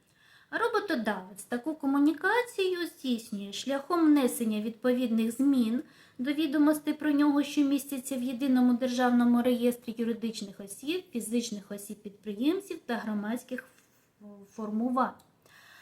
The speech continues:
Роботодавцем, фізичною особою, яка не є підприємцем, шляхом надсилання інформації на адресу, місце знаходження, місце проживання фізичних осіб,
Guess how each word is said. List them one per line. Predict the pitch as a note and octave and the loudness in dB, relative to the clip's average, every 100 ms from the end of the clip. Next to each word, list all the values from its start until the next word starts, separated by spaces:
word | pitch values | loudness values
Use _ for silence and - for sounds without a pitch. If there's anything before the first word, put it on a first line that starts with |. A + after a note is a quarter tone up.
| - - | -20 -12
Роботодавцем, | G3+ D#4+ A#4 A#4 A4 C#4 C4 C4+ C4+ D#4 | -2 2 2 2 0 2 2 2 2 2
фізичною | D4+ D#4+ E4 B3+ B3+ C4+ B3 C#4 C#4+ C#4+ | 2 0 -2 0 -2 -2 -2 0 2 2
особою, | D4 - D4+ C4 C#4 C4 | -2 -2 -2 0 -2 -2
яка | C#4+ C#4+ C#4 | -4 0 0
не | C4+ C#4 | 2 0
є | B3+ C4 | 0 -4
підприємцем, | - C#4 C4+ - C4 A#3+ B3+ B3 B3 A3+ A3+ - - - | -4 -4 -4 -4 -4 -2 2 2 0 -6 -12 -14 -20 -16
шляхом | - B3 B3 C#4+ D#4+ | -6 -2 0 2 4
надсилання | F#4 G4+ - C#4+ C4 D4 C#4+ | 4 0 0 2 4 4 4
інформації | B3+ B3 A#3+ A3+ G#3+ A3 A3 B3+ - D4+ D#4 | 2 0 0 2 2 2 0 -2 -2 -2 0
на | C4+ C#4 | 2 2
адресу, | B3 A3+ A#3+ G#3+ G#3+ - C#4 D4+ | 0 2 2 2 -4 -6 -6 -2
місце | B3+ D4+ D4+ C#4 | 0 0 0 -2
знаходження, | A#3+ A#3+ A#3+ - A#3+ A#3+ A#3 C4 B3+ B3+ | 2 2 2 -2 2 2 0 0 2 2
місце | C#4 F4 - B3 | 2 0 -4 -6
проживання | - G#3+ A3 G3+ G3+ G3+ A#3+ | -6 -6 -6 -6 -6 -4 -4
фізичних | A#3+ B3+ C#4+ C#4+ A3+ - | -4 -6 -6 -4 -6 -6
осіб, | A3+ A3+ A#3+ G#3+ | -10 -8 -8 -8